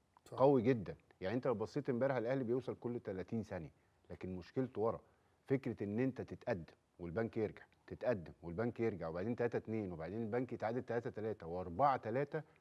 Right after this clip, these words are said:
Speaker 2: وبعدين في ديفوهات. يعني ال-، الجون الرابع انا بالنسبه لي قصه ان اللعيبه كانت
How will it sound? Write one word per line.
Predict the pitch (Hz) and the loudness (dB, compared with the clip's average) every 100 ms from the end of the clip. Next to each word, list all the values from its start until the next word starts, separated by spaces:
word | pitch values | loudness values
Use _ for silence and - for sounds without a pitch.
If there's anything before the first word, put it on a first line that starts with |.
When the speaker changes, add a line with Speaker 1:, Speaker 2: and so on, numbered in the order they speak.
| _ | _
Speaker 2:
وبعدين | 85 95 135 | -6 -2 0
في | - | 2
ديفوهات. | 131 110 98 113 90 - - - _ _ - | 0 0 -2 -2 -4 -10 -20 -20 _ _ -16
يعني | 78 82 95 95 110 | -12 -8 -6 -8 -10
ال-، | 85 80 85 | -12 -10 -10
الجون | 82 123 151 | 0 4 4
الرابع | 123 139 139 | 6 6 6
انا | 135 | 4
بالنسبه | 127 104 101 85 120 | 2 -2 -4 0 2
لي | 139 151 - _ _ _ _ | 2 0 -6 _ _ _ _
قصه | 151 151 139 | 0 2 0
ان | 117 | 0
اللعيبه | 107 101 113 139 | 0 0 0 -2
كانت | - 101 | -4 -6